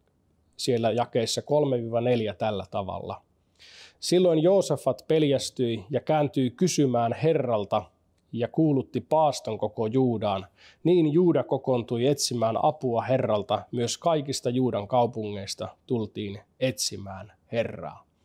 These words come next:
Eli tää oli kans tämmönen kansakuntakohtainen paasto, johonka koko Juuda osallistui. No, sitten kun lukee Raamattua, niin huomaa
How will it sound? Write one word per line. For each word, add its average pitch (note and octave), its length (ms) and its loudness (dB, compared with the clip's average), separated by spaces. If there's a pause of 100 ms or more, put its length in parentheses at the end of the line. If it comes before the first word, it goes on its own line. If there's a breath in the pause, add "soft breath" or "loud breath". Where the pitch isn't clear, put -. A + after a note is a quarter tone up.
(240)
Eli A#2+ 180 -2
tää D#3 140 0
oli D3 120 2
kans C#3+ 240 0
tämmönen B2+ 360 0
kansakuntakohtainen A2+ 1700 -4
paasto, A#2 420 0
johonka G#2 340 -8
koko G#2+ 420 -6 (120)
Juuda A#2 380 -2
osallistui. G2+ 720 -4 (1700 loud breath)
No, C#3+ 40 0
sitten F#3 260 0
kun G#3+ 80 4
lukee G3 260 4
Raamattua, F3 580 2
niin C#3+ 100 4
huomaa C#3 640 4